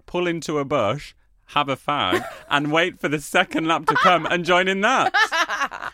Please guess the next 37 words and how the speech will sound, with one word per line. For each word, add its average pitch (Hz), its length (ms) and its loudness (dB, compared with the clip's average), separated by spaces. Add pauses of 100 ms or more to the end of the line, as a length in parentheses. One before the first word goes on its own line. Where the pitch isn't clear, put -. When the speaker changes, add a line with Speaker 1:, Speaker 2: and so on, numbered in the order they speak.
(100)
Speaker 1:
I 139 200 0
think 117 140 -6
that's 95 180 -4
high 98 240 -2
I 90 80 -4
Q 143 240 -6
for 98 260 -4
you. 90 120 -4
Speaker 2:
That 226 220 0
is 226 200 -4
actually, 151 380 -6
they 165 100 -8
wouldn't 147 240 -8
get 160 100 -10
away 185 300 -8
with 180 220 -10
that 180 200 -10
now. 170 260 -8
Speaker 1:
They 139 160 2
wouldn't. 160 280 0
They've 139 120 4
probably 147 340 -2
all 127 100 0
got 117 220 -4
sat 131 340 0
nav 131 260 2
on 117 140 0
their 117 140 0
phones, 131 580 0
Speaker 2:
<laughs> - 0 -
Yeah. 311 240 2
Speaker 1:
<laughs> - 40 -8
tracking 160 480 0
them 120 160 -2
round 117 220 0
the 113 60 -6
pitch. 143 440 -8